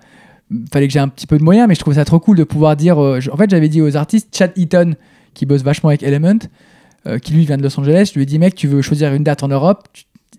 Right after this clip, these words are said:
dis-moi. Ah, j'aimerais bien venir. À l'époque, il était venu, euh, à Copenhague. Et donc, il a choisi la date et je l'ai fait venir. Donc, du coup, il me fallait un petit peu de moyens. Et non, les marques ont suivi, euh, naturellement. Je pense que j'avais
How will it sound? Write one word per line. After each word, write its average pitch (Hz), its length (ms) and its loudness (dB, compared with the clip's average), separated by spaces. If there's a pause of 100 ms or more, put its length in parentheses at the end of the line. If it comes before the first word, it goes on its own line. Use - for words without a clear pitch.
dis-moi. 139 380 -4
Ah, 180 140 2
j'aimerais 147 200 -2
bien 156 140 0
venir. 165 340 0
À 143 160 -2
l'époque, 160 360 -6
il 151 40 -2
était 143 180 -6
venu, 160 340 -2 (880)
euh, - 40 -16 (120)
à 120 160 -6
Copenhague. 196 560 0 (500)
Et - 40 -8
donc, 131 120 -6
il 147 60 0
a 147 40 4
choisi 143 180 2
la 139 100 2
date 180 220 0
et 127 80 -2
je 120 60 -6
l'ai 131 100 -2
fait 151 100 0
venir. 196 320 2 (400)
Donc, 135 140 -4
du 131 100 -2
coup, 170 100 0
il 160 40 2
me 147 40 -2
fallait 123 140 -2
un 123 40 -4
petit - 100 -12
peu 139 100 -4
de 143 60 -2
moyens. 170 320 2
Et 151 40 0
non, 165 120 4
les 151 100 2
marques 135 240 -4
ont 135 80 -2
suivi, 139 400 -2
euh, 117 400 -2 (400)
naturellement. 156 460 2
Je - 60 0
pense - 180 -4
que - 40 -12
j'avais 156 320 0